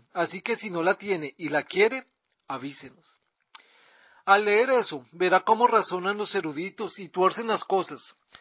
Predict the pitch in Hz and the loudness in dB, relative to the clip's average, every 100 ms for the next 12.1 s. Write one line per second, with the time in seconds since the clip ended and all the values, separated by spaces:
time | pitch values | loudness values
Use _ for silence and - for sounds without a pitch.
0 | _ _ 185 180 170 151 156 160 175 175 | _ _ 4 6 4 2 4 4 2 -6
1 | - 170 185 190 185 180 151 135 151 135 | -2 2 2 2 -2 -6 -8 -8 -8 -8
2 | 120 123 _ _ _ _ - 185 180 196 | -10 _ _ _ _ _ 0 0 2 2
3 | 226 233 214 202 190 147 147 139 135 - | 0 0 -6 -2 -2 -2 -6 -10 -14 -20
4 | - _ _ _ _ - _ _ - - | -20 _ _ _ _ -20 _ _ -20 -20
5 | - _ _ 214 226 262 233 240 180 180 | -20 _ _ 8 10 8 4 4 6 6
6 | 208 214 220 202 190 156 - 185 - 220 | 4 -4 -8 -10 -8 -10 -8 -10 0 0
7 | 226 _ 156 185 202 - 220 226 214 180 | 0 _ 0 2 2 0 2 6 4 4
8 | 147 127 156 131 113 _ _ _ - 180 | 2 0 -6 -8 -20 _ _ _ -2 0
9 | 160 151 147 139 123 175 190 170 143 - | 0 -2 0 0 0 0 0 -4 -10 -10
10 | 160 - - _ _ _ _ - _ _ | -16 -16 -18 _ _ _ _ -20 _ _
11 | _ _ 208 214 254 247 247 - 247 151 | _ _ 6 6 6 0 -2 -2 0 0